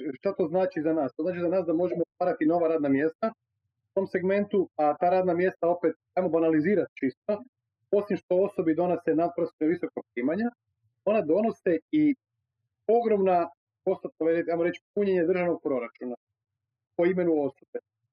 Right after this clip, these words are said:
Ja sam radio prošle godine jednu analizu koja je pokazala da,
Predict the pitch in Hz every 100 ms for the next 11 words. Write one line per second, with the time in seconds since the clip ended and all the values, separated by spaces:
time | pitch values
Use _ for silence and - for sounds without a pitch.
0 | - 185 208 214 208 208 214 196 175 202
1 | 202 185 160 190 226 233 - _ _ _
2 | _ _ - - 160 - - 175 190 190
3 | 175 147 160 156